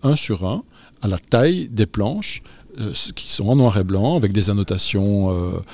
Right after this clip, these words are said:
dans les marges, euh, pour faire un, un, un bel objet.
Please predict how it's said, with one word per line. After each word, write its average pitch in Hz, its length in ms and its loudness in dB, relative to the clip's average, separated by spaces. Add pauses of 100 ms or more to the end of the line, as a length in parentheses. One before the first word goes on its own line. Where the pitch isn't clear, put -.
(140)
dans 104 100 4
les 90 100 2
marges, 156 460 2 (560)
euh, 95 500 -2
pour - 140 6
faire 147 220 8
un, 101 240 2 (260)
un, 101 120 2 (180)
un 101 100 2
bel 143 160 8
objet. 165 340 4